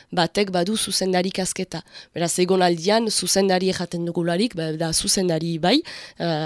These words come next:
ardurak badirelako, baina ere animatzaile aurrekin eta taldean, eh, osoki barnean, eh,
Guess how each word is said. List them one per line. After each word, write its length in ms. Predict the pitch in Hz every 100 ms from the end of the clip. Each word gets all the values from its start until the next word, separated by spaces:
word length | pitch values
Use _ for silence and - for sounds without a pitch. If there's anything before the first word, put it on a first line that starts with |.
| 147
ardurak 680 | 170 170 170 170 165 156 -
badirelako, 720 | 170 160 160 170 165 170 254 - - - -
baina 260 | 175 185
ere 220 | 208 190
animatzaile 720 | 196 180 175 156 - 156 185 214
aurrekin 560 | 170 - 160 - 208
eta 420 | 185 170 175 170
taldean, 500 | 170 160 160 175 190
eh, 180 | 170 156
osoki 720 | - 170 - 165 - 202 190 170
barnean, 540 | 165 170 170 180 170
eh, 180 | 160